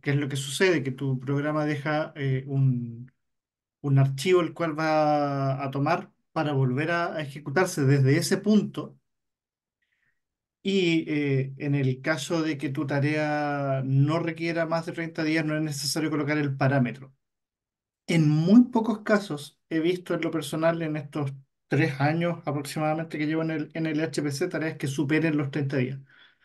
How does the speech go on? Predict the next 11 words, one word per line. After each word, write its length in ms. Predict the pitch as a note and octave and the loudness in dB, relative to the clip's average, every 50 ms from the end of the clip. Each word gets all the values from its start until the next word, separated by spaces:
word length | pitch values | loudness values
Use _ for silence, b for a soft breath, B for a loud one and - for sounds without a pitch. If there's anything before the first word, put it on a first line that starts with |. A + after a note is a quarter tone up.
| b b b b b b _ _ _ _ _ _ _ _ | b b b b b b _ _ _ _ _ _ _ _
Eh, 720 | D3+ C#3+ C#3 C3+ C3+ C3 C3 C3 C3 B2+ B2+ C3 C3+ C#3 C3+ - - | 4 6 8 8 8 8 6 4 2 2 0 -2 -4 -6 -8 -12 -6
acá 420 | - D3 C#3 C3+ D#3+ E3 E3 E3 E3 | -2 -2 0 4 6 6 6 6 6
el 340 | D#3 D3 D3 D3 C#3+ C3+ C3+ | 4 4 2 0 0 0 0
parámetro 480 | C#3 D#3 D3 D#3 D#3 D#3 C3+ C3+ D3+ D3+ | 0 0 0 0 0 -2 -2 -2 -2 0
"-t" 600 | D3+ D3+ D3+ C#3+ C3+ C3+ - F3 F3 F#3 G3 F#3+ | 0 0 0 -2 -4 -2 0 2 4 4 4 2
está 220 | D3 C3+ - E3 C3 | -2 -8 -10 -10 -10
puesto 280 | D#3 D#3+ C3+ - - | -10 -10 -10 -6 -4
a 40 | D#3 | -2
modo 280 | D3 D3 D3+ D#3 D#3 D3+ | -2 0 0 0 2 2
de 80 | C#3+ | 2
ejemplo 1000 | C3+ C3+ - D3+ D#3 D#3 D3+ D#3 - E3 D#3+ E3 D#3+ D#3+ D#3 D#3 D#3 D#3 D#3 | 2 0 -2 -4 -4 -4 -6 -4 -2 0 0 2 2 0 0 -2 -4 -8 -10